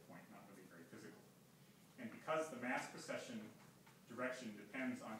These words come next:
how the orbit is circulating, that reverses too, and it goes back the other way. And now the effect of those torques is, is opposite because the sign of the angular momentum is opposite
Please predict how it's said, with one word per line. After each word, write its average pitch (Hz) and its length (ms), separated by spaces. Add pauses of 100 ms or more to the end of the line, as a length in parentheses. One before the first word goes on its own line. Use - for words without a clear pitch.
(100)
how 117 320
the 98 120 (440)
orbit 107 240
is - 80
circulating, 220 640 (320)
that 139 240
reverses 120 560
too, 131 160 (500)
and - 80
it - 140
goes 120 160
back - 240
the 113 100
other - 220
way. - 160 (480)
And 117 100
now 135 220
the 120 100
effect - 300
of 127 100
those 120 220
torques 117 400
is, - 480 (640)
is 107 320
opposite 123 500
because 117 480
the - 140 (420)
sign 110 380
of 98 100
the 101 80
angular 98 300
momentum 104 180
is 92 140
opposite - 400